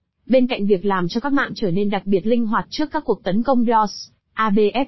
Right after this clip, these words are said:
T cũng làm giảm độ trễ của giao dịch, dẫn đến mạng nhanh hơn. Cuối cùng, mạng A B F T cho phép khả năng mở rộng và phân quyền lớn hơn, vì không có giao tiếp quá mức để hạn chế số lượng các nút tham gia. Lexis hoạt động như thế nào? Trong Lexis,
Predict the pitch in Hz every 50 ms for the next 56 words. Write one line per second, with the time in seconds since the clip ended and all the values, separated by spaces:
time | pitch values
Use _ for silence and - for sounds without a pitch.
0 | - - 247 240 220 214 202 196 233 240 285 269 220 190 180 214 180 156 156 185
1 | 175 - - - 226 214 294 - 247 170 160 196 196 190 202 175 - _ _ -
2 | 185 226 220 262 247 214 202 233 269 285 - 214 226 233 220 214 208 240 247 247
3 | 233 220 - _ _ _ _ _ _ _ _ _ _ - 220 214 233 - 285 277
4 | 233 202 185 - _ _ - 214 220 214 - - - 214 214 233 220 208 - 247
5 | 285 - - 254 240 240 226 - 247 208 - 294 311 - - 247 190 175 196 220
6 | 226 233 226 170 156 185 190 - 180 175 185 170 - 240 240 240 233 247 208 175
7 | 165 180 180 196 240 254 277 277 262 247 240 - _ _ _ _ 214 233 240 220
8 | 208 - 277 285 262 233 226 233 233 277 254 240 320 320 - - 233 208 202 233
9 | 285 311 - - 226 175 165 196 175 214 - - 196 180 214 - - 214 214 247
10 | 285 - 220 - 277 277 277 285 330 320 - 269 254 226 214 220 233 220 208 202
11 | 208 _ _ _ _ _ _ _ - 269 302 - _ - 269 254 240 226 220 208
12 | 190 190 202 180 202 226 214 220 214 233 240 214 185 175 170 - _ _ _ _
13 | _ _ _ _ - - 247 214 220 262 277 - - - 254 233 214